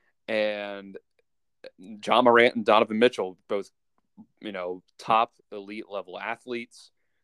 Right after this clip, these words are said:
who have some limitations to their game and don't quite hit that absolute top level of a guy like, you know, Damian Lillard,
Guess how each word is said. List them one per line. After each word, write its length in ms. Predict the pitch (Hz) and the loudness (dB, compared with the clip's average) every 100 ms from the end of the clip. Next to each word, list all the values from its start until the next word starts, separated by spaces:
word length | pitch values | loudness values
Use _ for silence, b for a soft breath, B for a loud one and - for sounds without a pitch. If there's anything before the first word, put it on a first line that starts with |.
| _ | _
who 380 | 107 92 92 90 - _ | -16 -16 -14 -18 -20 _
have 440 | - 107 104 107 98 _ | -8 -6 -4 -8 -12 _
some 400 | _ - 101 101 | _ -14 -14 -14
limitations 600 | 104 107 - 110 - 110 - | -16 -14 -10 -10 -10 -16 -10
to 80 | |
their 140 | 107 107 | -6 -6
game 400 | 107 113 120 135 | -6 -8 -8 -12
and 160 | 107 101 | -18 -8
don't 240 | 107 113 _ | -6 -6 _
quite 260 | - 113 - | -6 -6 -4
hit 200 | 113 - | -6 -4
that 220 | 107 98 _ _ _ _ _ - | -6 -6 _ _ _ _ _ -8
absolute 500 | 110 - 101 101 101 | -8 -8 -14 -16 -14
top 260 | - 98 - | -8 -8 -6
level 420 | 98 92 92 90 _ _ _ _ _ _ _ _ _ - | -10 -8 -12 -16 _ _ _ _ _ _ _ _ _ -12
of 180 | 98 95 | -12 -10
a 40 | |
guy 400 | 92 90 85 87 | -10 -10 -10 -14
like, 280 | 92 90 90 | -12 -14 -14
you 100 | 92 | -16
know, 220 | 90 85 _ _ _ _ _ _ _ | -16 -16 _ _ _ _ _ _ _
Damian 360 | - 107 101 95 | -8 -8 -8 -6
Lillard, 420 | 95 98 95 92 | -4 -4 -6 -10